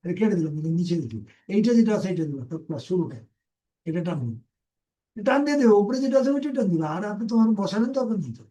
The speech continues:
আমি তো দিয়েই রাখছি। আমি তো ওইটার জন্যই উপরে অরিজিনালটা বসাই। প্রত্যেকটা দিছি কেন?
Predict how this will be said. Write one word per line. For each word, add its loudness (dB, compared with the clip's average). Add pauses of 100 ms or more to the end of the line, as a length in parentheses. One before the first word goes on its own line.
(220)
আমি -4
তো 4
দিয়েই 2
রাখছি। -6 (1200)
আমি -2
তো 4
ওইটার 4
জন্যই 2 (200)
উপরে 6
অরিজিনালটা 4
বসাই। -6 (460)
প্রত্যেকটা -2
দিছি 4
কেন? 2